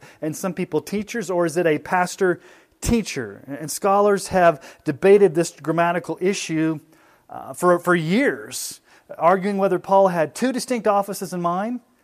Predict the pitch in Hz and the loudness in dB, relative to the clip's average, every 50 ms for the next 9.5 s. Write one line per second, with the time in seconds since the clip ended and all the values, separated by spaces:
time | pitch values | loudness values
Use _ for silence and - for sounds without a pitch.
0 | _ _ _ _ _ _ - - 180 170 165 175 - - - 214 208 202 151 160 | _ _ _ _ _ _ -12 -4 -2 -2 -2 -2 -4 -6 -6 -4 -4 -4 -4 -4
1 | 151 147 139 139 - - 170 165 165 - 202 185 - - 208 202 196 - - 208 | -6 -6 -6 -6 -4 -2 -2 -2 -2 -2 -6 -6 -6 -6 -8 -8 -8 -8 -10 -10
2 | 202 - - 233 240 247 220 - - _ _ _ _ _ - _ _ - 170 175 | -10 -10 -12 -12 -12 -12 -12 -14 -20 _ _ _ _ _ -20 _ _ 0 2 4
3 | 190 202 196 202 - 190 185 - - 190 190 185 180 - - - - - 135 135 | 4 4 4 0 -4 -4 -4 -2 -2 -2 -2 -2 -4 -6 -12 -14 -16 -16 -10 -6
4 | 139 156 175 185 190 190 180 185 - 190 170 160 160 160 170 170 170 165 - 160 | -4 -2 -2 -2 -2 -4 -6 -6 -8 -6 -2 0 0 0 0 -2 -4 -6 -4 -4
5 | 175 185 185 - - 113 104 - - - - - - _ _ _ _ _ - 143 | -4 -4 -4 -6 -10 -14 -14 -12 -12 -12 -12 -14 -16 _ _ _ _ _ -10 -10
6 | 139 - - 143 131 127 - - - 147 147 147 - _ _ _ _ _ _ _ | -8 -6 -8 -8 -8 -8 -10 -8 -8 -6 -6 -8 -10 _ _ _ _ _ _ _
7 | - - - 208 185 - - - 113 98 _ _ _ _ _ _ _ _ _ _ | -16 -8 -6 -6 -6 -6 -10 -12 -12 -14 _ _ _ _ _ _ _ _ _ _
8 | _ _ _ _ _ - - _ - 139 135 143 143 139 143 - - 151 135 - | _ _ _ _ _ -20 -20 _ -6 -2 0 0 0 -2 -4 -8 -10 -10 -8 -6
9 | 170 160 - - 202 202 208 208 214 | -8 -8 -6 -4 -4 -4 -4 -4 -8